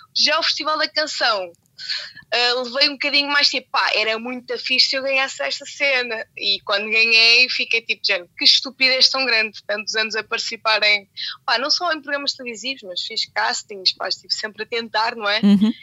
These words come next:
Speaker 1: E sempre me disseram que não, é quase um tipo, "Pá", sempre compensou, sei lá, este esforço todo, estas horas todas de,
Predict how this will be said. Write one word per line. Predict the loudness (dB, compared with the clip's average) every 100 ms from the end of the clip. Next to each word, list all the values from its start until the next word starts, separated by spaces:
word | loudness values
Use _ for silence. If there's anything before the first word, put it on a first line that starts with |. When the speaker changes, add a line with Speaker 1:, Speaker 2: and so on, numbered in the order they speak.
| -12 _
Speaker 1:
E | -4 -2 0 -2 -4
sempre | -6 -6
me | -8
disseram | -4 -2 -2
que | -6 -6
não, | 0 2 2
é | 0
quase | 0 -2 -2
um | -6
tipo, | -8 -14 _ -2
"Pá", | 0 -2 -8 _ _ _ _ _ _ _
sempre | -6 -4 -4
compensou, | -8 -4 -4 -2 -4
sei | -2 -2
lá, | 2
este | 2
esforço | 2 0 0 2
todo, | -2 0
estas | -2 -2 -2
horas | -2 0 -2
todas | 0 -4 -2
de, | -2 -4